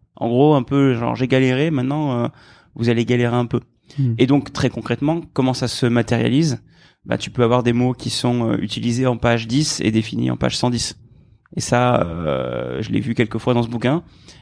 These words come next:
Speaker 1: et je me suis dit, mais qu'est-ce que c'est ? Mais p-, juste pourquoi tu fais ça, en fait ? C'est
Speaker 2: Il y a comme un amour de la complexité, je trouve,
Speaker 1: Oui.
Speaker 2: euh.
Speaker 1: Mais c'est, c'est, c'est, je sais pas si c'est français ou quoi, mais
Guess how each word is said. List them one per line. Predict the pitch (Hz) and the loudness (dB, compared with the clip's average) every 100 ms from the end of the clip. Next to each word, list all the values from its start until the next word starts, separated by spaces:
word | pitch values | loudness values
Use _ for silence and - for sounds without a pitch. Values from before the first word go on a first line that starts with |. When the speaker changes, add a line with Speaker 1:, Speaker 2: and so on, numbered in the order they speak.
| - | -8
Speaker 1:
et | - 113 107 | 0 2 2
je | 107 | -2
me | 110 | -8
suis | 113 | -4
dit, | 139 | -2
mais | - | -2
qu'est-ce | - 131 - | 0 -2 0
que | 127 | -6
c'est ? | - 156 | -2 0
Mais | 143 | -2
p-, | - - | -4 0
juste | 147 165 | 2 2
pourquoi | 165 - 220 | -2 -2 -2
tu | 147 | 0
fais | 131 | -2
ça, | 220 | -2
en | 139 | -4
fait ? | 120 - | -6 -10
C'est | - 113 110 113 - | -6 -4 -2 -4 -4
Speaker 2:
Il | |
y | 135 | -2
a | |
comme | 190 | 2
un | 139 | 2
amour | 139 165 170 | 4 4 4
de | 131 | 2
la | 117 117 | 0 -2
complexité, | - 123 135 - - 143 _ _ | -6 -4 -4 -4 -6 -6 _ _
je | - | -20
trouve, | - 123 | -12 -4
Speaker 1:
Oui. | 156 | -2
Speaker 2:
euh. | 110 107 110 - - | -2 -6 -10 -14 -2
Speaker 1:
Mais | 160 | -2
c'est, | - 170 | 0 -6
c'est, | - 160 | -4 -6
c'est, | - - 208 156 | -4 4 4 4
je | 117 | -4
sais | - | -10
pas | |
si | 147 127 | -12 -6
c'est | - | -4
français | 233 135 143 | -4 -6 -8
ou | 139 | -8
quoi, | 135 151 | -4 -4
mais | 120 | -6